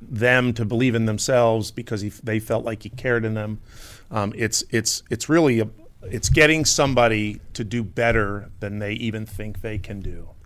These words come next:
And if you can get them to believe in themselves and you can get them to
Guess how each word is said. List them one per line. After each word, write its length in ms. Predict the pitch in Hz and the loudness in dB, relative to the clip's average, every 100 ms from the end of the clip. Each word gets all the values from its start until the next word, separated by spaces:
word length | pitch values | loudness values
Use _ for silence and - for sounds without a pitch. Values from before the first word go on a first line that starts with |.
| - - - | -20 -20 -14
And 120 | - 107 | -8 -4
if 80 | |
you 100 | 123 | -4
can 160 | 120 120 | -4 -2
get 220 | 139 139 | 0 0
them 160 | 135 113 | 0 0
to 100 | 113 | -2
believe 320 | 117 131 147 | 0 0 2
in 120 | 110 | 0
themselves 640 | 107 - 104 110 - 113 - - - | -2 -6 -6 -8 -10 -12 -16 -20 -14
and 120 | 107 110 | -4 -4
you 100 | 104 | -2
can 180 | 117 | -2
get 180 | 113 120 | 0 0
them 300 | 117 113 110 | 0 0 0
to 320 | 110 110 104 | -2 -4 -4